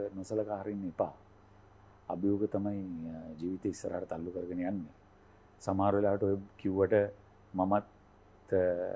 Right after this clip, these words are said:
සමහර අභියෝග බාරගත්තේ නෑ. අ,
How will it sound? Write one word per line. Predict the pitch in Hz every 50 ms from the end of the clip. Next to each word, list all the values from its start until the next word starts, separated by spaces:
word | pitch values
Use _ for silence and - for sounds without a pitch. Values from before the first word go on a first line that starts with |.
| - - - - - - -
සමහර | - - 98 98 110 107
අභියෝග | 107 98 101 104 104 101 104
බාරගත්තේ | 95 92 95 95 95 98 - - -
නෑ. | 87 80 76 76 - - - - - - - - - - - - - - - -
අ, | 98